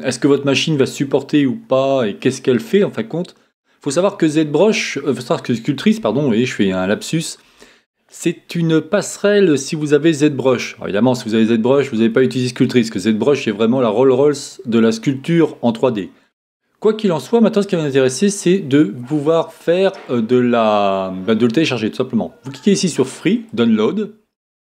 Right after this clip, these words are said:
et ici vous cliquez, vous voyez, sur Windows, parce que la dernière fois j'ai fait sur Mac. Vous cliquez sur... Alors ici vous dites, vous êtes d'accord, I agree, et vous cliquez sur Windows.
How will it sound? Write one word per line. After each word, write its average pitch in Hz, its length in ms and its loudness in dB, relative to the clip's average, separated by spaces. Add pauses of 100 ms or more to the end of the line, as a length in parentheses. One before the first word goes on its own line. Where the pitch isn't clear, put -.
(960)
et 131 60 -4
ici 143 240 0
vous 233 100 2
cliquez, 175 220 0
vous 220 80 4
voyez, 185 140 4
sur 185 400 0
Windows, 135 360 2
parce - 380 -14
que 101 80 -8
la 92 40 -6
dernière 95 140 -10
fois 160 120 -2
j'ai 127 140 0
fait 139 120 -2
sur 135 160 0
Mac. 107 220 2 (100)
Vous 101 60 -16
cliquez 107 200 -2
sur... 104 340 -2 (100)
Alors 98 100 0
ici 110 200 -4
vous 113 100 -2
dites, 110 280 0
vous 101 120 -4
êtes 101 100 0
d'accord, 147 540 0 (320)
I 104 100 -4
agree, 156 460 2 (100)
et 143 60 0
vous 151 100 0
cliquez 156 240 0
sur 220 160 2
Windows. 135 400 -2